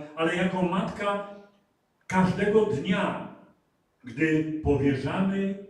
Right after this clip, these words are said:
jej wspólnotę wierzących, gdy powierzamy jej jako rodzaj ludzki Ojca Świętego, gdy powierzamy jej również wybór w tym roku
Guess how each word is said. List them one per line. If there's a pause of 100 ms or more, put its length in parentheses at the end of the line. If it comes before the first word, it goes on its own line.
(160)
jej (440)
wspólnotę
wierzących, (720)
gdy
powierzamy
jej
jako
rodzaj
ludzki (340)
Ojca
Świętego, (1120)
gdy
powierzamy
jej
również (260)
wybór (160)
w
tym
roku